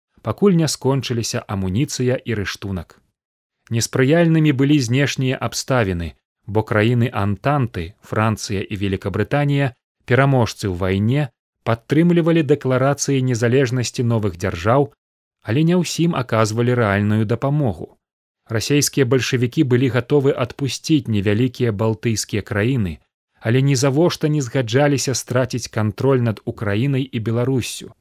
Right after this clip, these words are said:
як і кіраўнікі сённяшняй Расіі. Польшча дбала пра свае інтарэсы і планавала паланізаваць занятыя ёй беларускія і украінскія землі.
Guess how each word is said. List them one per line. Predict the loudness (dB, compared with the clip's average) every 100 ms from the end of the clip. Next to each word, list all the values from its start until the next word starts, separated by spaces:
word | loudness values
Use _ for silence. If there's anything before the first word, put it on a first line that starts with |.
| _
як | 0 0 0
і |
кіраўнікі | -2 0 0 2 0 -2 -4
сённяшняй | -2 -2 0 0 -2 -4 -4
Расіі. | -4 -6 -6 -8 -8 -14 _ _ _ _ _ _ _
Польшча | 4 4 2 -2
дбала | 0 2 4 2
пра | 0 -4
свае | -2 -2 0 -2
інтарэсы | -2 -4 0 0 0 -2 -4
і | -4 -4
планавала | -2 0 0 0 0 0
паланізаваць | -2 0 0 0 0 2 0
занятыя | 0 0 0 0 -2 -4
ёй | -2 -2
беларускія | -2 -2 0 -2 -4 -4 -2
і | -2 -4
украінскія | -4 -6 -6 -6 -6 -8 -8
землі. | -6 -6 -8 -8